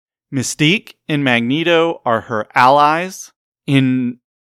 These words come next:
helping her, 'cause y-, you could subvert the narrative, 'cause what you're suggesting is not the original comic book narrative, it's really something else.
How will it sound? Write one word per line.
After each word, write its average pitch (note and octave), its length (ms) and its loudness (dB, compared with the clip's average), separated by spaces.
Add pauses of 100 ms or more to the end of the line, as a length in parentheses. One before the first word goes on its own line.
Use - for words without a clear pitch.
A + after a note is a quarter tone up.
(800)
helping E3 400 0
her, E3+ 300 0
'cause E3+ 260 0
y-, G3 320 -10
you G3+ 140 -6
could A3+ 200 -2
subvert F3 480 2
the F#3 100 0
narrative, C3+ 720 -4
'cause C#3 180 -8
what F3 180 0
you're F3 100 -2
suggesting D3 580 0
is B2 140 -2
not C3+ 520 0
the C#3+ 140 -6
original C3 320 -4
comic C#3+ 360 0
book C#3+ 160 -10
narrative, A2+ 360 -4
it's A#2+ 160 -12
really C3+ 200 -4
something A#2+ 320 -6
else. D3 420 0